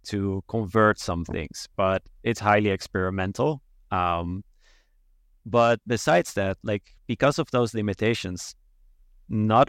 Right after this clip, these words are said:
all libraries in web work in native. Uh, some libraries,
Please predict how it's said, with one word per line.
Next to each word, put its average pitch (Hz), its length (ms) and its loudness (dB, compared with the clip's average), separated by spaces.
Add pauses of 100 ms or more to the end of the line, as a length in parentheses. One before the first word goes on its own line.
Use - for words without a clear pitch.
(120)
all 123 240 6
libraries 92 640 0
in 95 240 -6
web 101 280 2
work 98 360 0
in 87 160 -2
native. 104 420 -2 (340)
Uh, 87 300 2
some 95 260 -2
libraries, 92 640 0